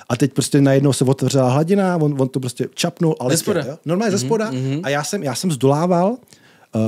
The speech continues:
Speaker 1: ptáka, kterýho jsem jako cíl-, kterýho jsem ulovil, jo, a jsem ho zdolával ze vzduchu, jo, protože on, on letěl a já jsem zjistil, že když cukneš, tak on spadne. Jo, to bylo dobrý.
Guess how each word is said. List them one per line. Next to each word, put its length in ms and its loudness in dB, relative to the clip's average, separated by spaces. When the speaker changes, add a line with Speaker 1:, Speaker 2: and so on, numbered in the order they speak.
Speaker 1:
ptáka, 800 -2
kterýho 320 2
jsem 180 2
jako 240 2
cíl-, 360 0
kterýho 300 2
jsem 220 2
ulovil, 680 4
jo, 240 -2
a 100 -4
jsem 180 -4
ho 60 0
zdolával 360 -2
ze 120 -6
vzduchu, 360 -10
jo, 180 -14
protože 360 -10
on, 220 -6
on 240 -6
letěl 300 -8
a 140 -14
já 100 -10
jsem 140 -12
zjistil, 240 -6
že 100 -4
když 160 -12
cukneš, 520 -8
tak 160 -10
on 80 -6
spadne. 380 -8
Jo, 220 -6
to 80 -2
bylo 140 2
dobrý. 320 0